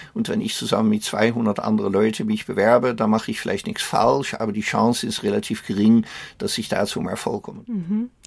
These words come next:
Speaker 2: Ja, auch ganz spannend. Jetzt sind wir ja zum Glück hier nicht bei einem Vorstellungsgespräch <laughs> oder bei einem Bewerbungsgespräch, keine Sorge, aber trotzdem gibt's hier eine Kategorie, da wird man auch so ein bisschen gegrillt, ist vielleicht das falsche Wort, aber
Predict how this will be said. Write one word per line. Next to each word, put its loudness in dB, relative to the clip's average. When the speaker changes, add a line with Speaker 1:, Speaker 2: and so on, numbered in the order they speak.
Speaker 2:
Ja, 0
auch -10
ganz -2
spannend. -2
Jetzt 4
sind 6
wir 6
ja 6
zum 2
Glück 2
hier 0
nicht 2
bei 2
einem 2
Vorstellungsgespräch 2
<laughs> 2
oder 2
bei 0
einem 2
Bewerbungsgespräch, 4
keine 2
Sorge, 4
aber 6
trotzdem 2
gibt's 0
hier 4
eine 4
Kategorie, 4
da 4
wird 4
man 6
auch 6
so 0
ein 6
bisschen 0
gegrillt, 2
ist -4
vielleicht -2
das 0
falsche 4
Wort, 8
aber 6